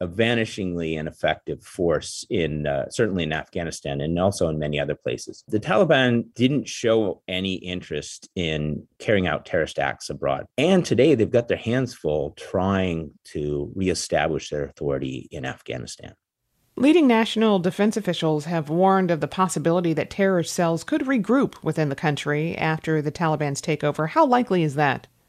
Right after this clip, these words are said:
Speaker 1: I think it's very likely. It's not that the Taliban will be leading those efforts or that they will necessarily encourage them, but they will tolerate them. Uh, but paradoxically, the big problem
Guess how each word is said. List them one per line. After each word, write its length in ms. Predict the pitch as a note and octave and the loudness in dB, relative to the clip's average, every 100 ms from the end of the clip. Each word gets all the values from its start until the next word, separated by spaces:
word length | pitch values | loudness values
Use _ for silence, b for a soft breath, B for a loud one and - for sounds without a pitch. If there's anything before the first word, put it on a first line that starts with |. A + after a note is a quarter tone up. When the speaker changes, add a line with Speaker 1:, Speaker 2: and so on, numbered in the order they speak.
| _ _ | _ _
Speaker 1:
I 60 | B2+ | 2
think 140 | F#3+ | 6
it's 200 | D#3+ - | 6 4
very 420 | F#2+ G#2+ A#2+ F#3 | 0 6 8 8
likely. 600 | C#3 E2+ C#2 - C2 C2 - - | 8 6 4 -2 -4 -4 -6 0
It's 220 | G#2+ - | 0 2
not 260 | B2 C3+ C3+ | 2 4 2
that 120 | A2 | 2
the 100 | F#2+ | 0
Taliban 800 | - A2+ B2+ A2+ F#2+ F2 F2 D#2 - | 2 4 4 4 2 0 -4 -6 -4
will 260 | G2 E2 D#2 | 0 0 -2
be 140 | E2 D#2 | -6 0
leading 340 | A2+ C3 G#2+ | 2 4 4
those 280 | F2+ D#2+ - | 2 0 -4
efforts 580 | E2+ D#2 D2+ C#2+ - - | -8 -6 -4 -4 -8 -10
or 300 | - G2 G2+ | 0 4 6
that 240 | F#2 D#2+ - | 4 0 0
they 180 | F2+ F2+ | 0 0
will 540 | E2 D#2 D2+ D2+ - - | 0 -4 -4 -6 -12 -10
necessarily 1000 | F2+ - E2+ - F2 F2+ E2+ D#2 C#2+ - _ _ _ _ _ - | -10 -8 -8 -2 2 4 2 0 -4 -8 _ _ _ _ _ -10
encourage 680 | E2 D2+ - F3 D#3 - - | -10 -6 2 4 4 0 -8
them, 300 | C3+ A#2+ A#2+ b b - | -10 -10 -16 b b -6
but 100 | G2+ | 4
they 120 | A#2+ | 6
will 140 | A2 | 6
tolerate 720 | G2 - G#2 A2 A#2 F2+ C#2 - | 4 4 6 8 6 6 4 -2
them. 280 | - - - _ _ b b b b | -8 -8 -16 _ _ b b b b
Uh, 360 | G2 F2+ F2 E2+ - | 0 4 4 2 -2
but 140 | G2 | -4
paradoxically, 880 | - C#3 C3 A2 - - - E2+ D#2+ | 2 4 4 2 -2 -10 -6 -6 -6
the 120 | F2+ | -6
big 320 | F2 F3 G3+ | 2 2 2
problem 680 | - A2+ F2 E2 D#2+ C#2+ C2+ | 0 0 2 0 -2 -6 -10